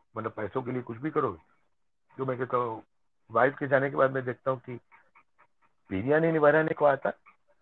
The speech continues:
बिरयानी बना के खिलाएगा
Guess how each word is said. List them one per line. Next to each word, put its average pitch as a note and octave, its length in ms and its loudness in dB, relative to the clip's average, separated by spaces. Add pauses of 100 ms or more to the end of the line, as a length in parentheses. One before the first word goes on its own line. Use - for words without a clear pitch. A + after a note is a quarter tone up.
(1700)
बिरयानी A#2+ 460 6
बना D#3 240 8
के E3 120 -2
खिलाएगा C3+ 480 4